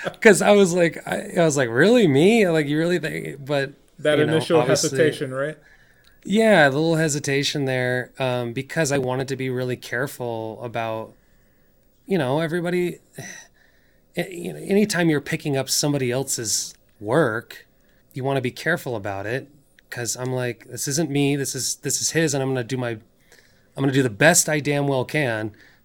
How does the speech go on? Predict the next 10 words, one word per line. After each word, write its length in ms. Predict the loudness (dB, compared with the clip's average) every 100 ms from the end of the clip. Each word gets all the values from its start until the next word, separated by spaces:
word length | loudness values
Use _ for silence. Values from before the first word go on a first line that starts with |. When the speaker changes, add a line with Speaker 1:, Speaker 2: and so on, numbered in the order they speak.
| -2
Speaker 1:
to, 360 | 2 2 0 -2
to 160 | -4
do 360 | -4 0 0 2
what 180 | 0 -2
I 100 | -2
think 200 | -4 -6
he 360 | -6 -6 -4 -4
would 460 | -4 -2 -2 -2
have 240 | -4 -8 -6
loved." 500 | -4 -4 -6 -16